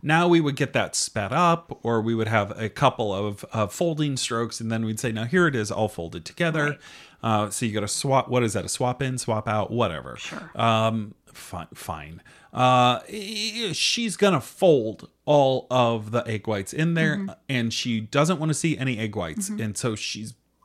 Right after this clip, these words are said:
Speaker 1: going to fucking make <laughs> sure that you see her do that
Speaker 2: Mm-hmm.
Speaker 1: because it's so important to her. So to kill time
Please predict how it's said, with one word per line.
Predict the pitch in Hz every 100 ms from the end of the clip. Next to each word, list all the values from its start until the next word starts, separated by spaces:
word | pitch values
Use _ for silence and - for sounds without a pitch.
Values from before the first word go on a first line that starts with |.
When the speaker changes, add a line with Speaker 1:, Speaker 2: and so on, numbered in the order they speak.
| _ -
Speaker 1:
going | 143 156
to | 160 147
fucking | - _ 156 - 170 143
make | 131
<laughs> | -
sure | - - 127
that | 147 123
you | 120 120 151 180 196 190 -
see | - - 165 160
her | 135 151
do | 117 131 117
that | 101 90
Speaker 2:
Mm-hmm. | 180 170 -
Speaker 1:
because | 117 120
it's | 110 -
so | - 139 143
important | 156 165 170 143
to | 117
her. | 95 67 - - - _
So | - 175
to |
kill | 160 220 277
time | - 190 92 55